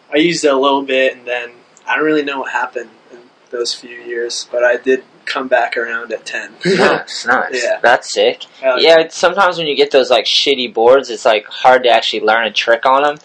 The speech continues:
Speaker 1: Yeah.
Speaker 2: So it's, like, makes it, it seems almost impossible.
Speaker 1: Mm-hmm.
Speaker 2: Like, they flatten out. They're, like, made of, like, generic plastic trucks and,
Speaker 1: Yeah,
Speaker 2: like,
Speaker 1: exactly.
Speaker 2: or some of 'em have r-, metal trucks, but they just break easy and don't
Speaker 1: Yeah,
Speaker 2: roll.
Speaker 1: they don't turn and shit.
Speaker 2: Yeah, it's bullshit. And your dad was on,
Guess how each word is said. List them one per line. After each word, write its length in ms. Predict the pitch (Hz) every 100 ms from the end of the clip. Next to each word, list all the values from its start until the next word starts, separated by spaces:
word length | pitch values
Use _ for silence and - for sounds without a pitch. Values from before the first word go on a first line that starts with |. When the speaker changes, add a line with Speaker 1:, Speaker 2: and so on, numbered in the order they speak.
| 151
Speaker 1:
Yeah. 200 | 139 135
Speaker 2:
So 160 | 143 135
it's, 120 | 143
like, 220 | 139 123
makes 320 | 131 131 -
it, 140 | 131 -
it 120 | 143
seems 260 | - 160 147
almost 260 | 143 131
impossible. 840 | 123 113 - 127 131 123 101 95 147
Speaker 1:
Mm-hmm. 200 | 139 139
Speaker 2:
Like, 100 | 127
they 100 | 117
flatten 440 | - 127 113 107
out. 220 | 113 123 131
They're, 160 | 135
like, 140 | 131 127
made 240 | 127 131
of, 80 | 110
like, 200 | 117 107
generic 640 | 120 107 107 113 110 -
plastic 560 | - 104 101 - 110 -
trucks 560 | - 113 110 - -
and, 100 | 127
Speaker 1:
Yeah, 60 | 147
Speaker 2:
like, 200 | 143 123
Speaker 1:
exactly. 320 | 117 - 120
Speaker 2:
or 60 | 139
some 200 | 139 151
of 100 | 139
'em 60 | 131
have 220 | 127 120
r-, 120 | 127 - _ 110
metal 320 | 120 120 127
trucks, 340 | - 135 127
but 140 | - 110
they 80 | 107
just 240 | 107 -
break 340 | 110 113 110
easy 300 | 120 110 113
and 80 | 113
don't 240 | 110 110 160
Speaker 1:
Yeah, 220 | 156 147
Speaker 2:
roll. 80 | 113
Speaker 1:
they 100 | 135
don't 240 | 131 -
turn 200 | 131 127
and 260 | - - -
shit. 300 | - 107 110
Speaker 2:
Yeah, 380 | 113 123 104 101
it's 160 | 98 -
bullshit. 600 | 110 107 110 - 98 - -
And 140 | 143
your 160 | 147 131
dad 260 | 117 123
was 200 | 120 117
on, 320 | 117 117 117